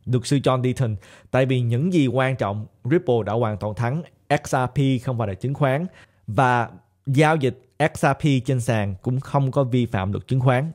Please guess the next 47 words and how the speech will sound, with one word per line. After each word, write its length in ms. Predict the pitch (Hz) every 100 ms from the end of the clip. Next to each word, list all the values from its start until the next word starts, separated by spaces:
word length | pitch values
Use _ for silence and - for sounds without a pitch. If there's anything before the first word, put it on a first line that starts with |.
| -
Chúng 120 | 190
ta 120 | 190
có 100 | 175
một 140 | 147 127
số 220 | 160 190
những 140 | 185
cái 120 | 143 165
thông 220 | - 143
tin 300 | 143 135 127 -
nhỏ 240 | 123 123 113
khác 200 | 160 175
tôi 100 | 131
muốn 100 | 131
chia 140 | 135
sẻ 160 | 117 104
với 80 | 113
các 100 | 135
bạn. 240 | 110 98 120
Đó, 100 | 120
chúng 180 | 131 127
ta 220 | 117 107
sẽ 320 | 104 107 107
nói 260 | 120 120 160
tới 160 | 147 139
danh 140 | 117
mục 100 | 110
đầu 120 | 98
tư 260 | 113 131 120 - -
và 140 | - 113
chúng 200 | 139 143
ta 200 | 131 120
đương 200 | 123 127
nhiên 260 | 123 120
sẽ 200 | 117 107 107
cùng 220 | 123 110
nhau 280 | 110 117 113
trung 320 | - 127 120
bình 180 | 110 107
giá 280 | 110 110 147
cho 180 | - 110
Cardano 480 | 107 117 107 110 104
tuần 200 | 110 113
này. 240 | 113 110 95 - - -
Thì, 220 | 147 131
à, 100 | 120
nói 300 | 123 131 190
tới 360 | 175 151 180